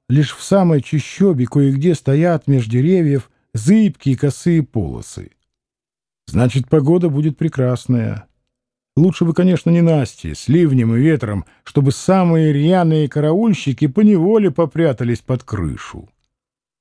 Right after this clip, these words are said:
Ольга безмятежно дрыхла. Он вылез бесшумно, притворив дверцу, справил дела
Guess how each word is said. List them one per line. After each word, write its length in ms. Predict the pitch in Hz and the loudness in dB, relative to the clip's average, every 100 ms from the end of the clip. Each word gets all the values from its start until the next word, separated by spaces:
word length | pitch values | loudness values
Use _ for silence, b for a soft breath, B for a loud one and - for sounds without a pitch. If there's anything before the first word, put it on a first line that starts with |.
| _ _ _ _ _ _ | _ _ _ _ _ _
Ольга 440 | 123 196 196 160 165 | 2 2 2 0 0
безмятежно 840 | 143 127 123 117 147 151 135 131 | 0 0 0 0 0 -2 0 -2
дрыхла. 760 | 104 107 110 104 - 87 85 - _ _ _ _ _ _ - | -2 -2 -2 -4 -6 -10 -10 -12 _ _ _ _ _ _ 2
Он 160 | 135 | 4
вылез 300 | 190 226 202 | 4 4 2
бесшумно, 680 | 165 190 - - 185 175 170 | 0 -2 -2 0 2 2 2
притворив 460 | 156 147 160 160 | -2 -2 0 0
дверцу, 720 | 135 127 175 165 - 170 170 - _ _ | 0 2 2 0 -4 -2 -2 -4 _ _
справил 540 | - - 185 202 160 135 | -10 0 2 2 2 2
дела 560 | 135 147 151 147 123 | 2 2 2 0 -4